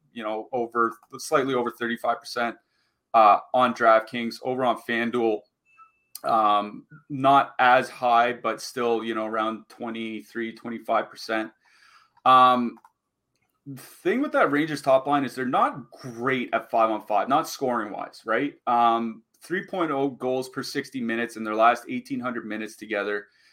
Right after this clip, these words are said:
Again, like I just mentioned with Point, three, three goals per sixty minutes is good, but it's not great. Like, I was looking at the Toronto top line over the last few years. They're at four point one. Uh, Zuccarello and Kaprizov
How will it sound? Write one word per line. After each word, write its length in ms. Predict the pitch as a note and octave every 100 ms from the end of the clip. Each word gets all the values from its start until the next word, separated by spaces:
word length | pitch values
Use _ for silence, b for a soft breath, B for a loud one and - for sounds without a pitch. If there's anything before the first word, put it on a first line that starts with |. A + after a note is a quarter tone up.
| b -
Again, 420 | C3 D3 D3+ C3
like 220 | A#2+ D3+
I 80 | E3+
just 220 | E3 E3+
mentioned 320 | D3 C#3+ D3
with 140 | B2+ -
Point, 340 | - C3+ G#2+
three, 320 | - D3 D#3 _
three 180 | - F#3
goals 240 | F#3+ G3
per 80 | F3+
sixty 320 | D3 E3 D3+
minutes 280 | C#3+ D3 -
is 160 | A#2 G#2 -
good, 280 | D#3+ D3 C3+
but 120 | A2+
it's 140 | A2+ -
not 280 | C#3 A2+
great. 340 | - B2+ A2+ F#2
Like, 180 | A2+ A#2
I 60 |
was 160 | B2 A#2
looking 240 | D#3 D#3
at 120 | D3+
the 80 | C#3
Toronto 360 | - B2 C3+ C3+
top 320 | C3 A#2+ A2
line 240 | A2+ A2
over 140 | G#2+ G#2
the 40 |
last 320 | G#2+ G#2 G#2
few 120 | - A2+
years. 400 | G#2+ G#2+ G2+ - _ _ _ -
They're 140 | C3+
at 80 | C3+
four 260 | - C#3+ C3+
point 300 | C3+ A#2+ A2
one. 340 | A2 G2 F#2+ _ _ _ -
Uh, 160 | A2
Zuccarello 520 | G#2+ C3 C#3 C#3 C#3
and 100 | C3
Kaprizov 480 | C#3 C3 C3+ B2+ B2